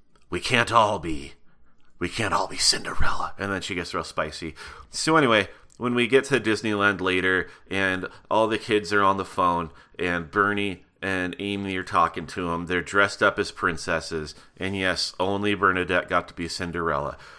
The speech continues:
So B plot is basically they wanna go to Disneyland, and they do, and it's kinda fun. Hooray.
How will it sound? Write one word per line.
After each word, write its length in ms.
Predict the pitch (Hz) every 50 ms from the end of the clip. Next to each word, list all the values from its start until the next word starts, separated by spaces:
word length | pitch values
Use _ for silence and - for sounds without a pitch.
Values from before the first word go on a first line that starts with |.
| - -
So 460 | - - - 120 110 101 98 92 - - _ _ -
B 140 | 127 139 139
plot 280 | 139 - 131 117 110 -
is 100 | 104 -
basically 760 | - 110 104 - - 110 - - 101 98 98 92 - - - _ -
they 120 | 92 104
wanna 300 | 110 113 127 135 147 143
go 180 | 113 110 107 101
to 220 | 98 92 90 - - - -
Disneyland, 680 | 104 101 90 - 107 101 101 101 98 98 107 113 135
and 140 | 151 151 147
they 140 | 156 160
do, 420 | 147 156 202 196 117 95 87 87 95
and 100 | 131 170
it's 140 | 190 - -
kinda 340 | - 214 208 202 190 196
fun. 320 | - - 156 110 90 85 82
Hooray. 440 | 95 139 143 135 123 90 73 71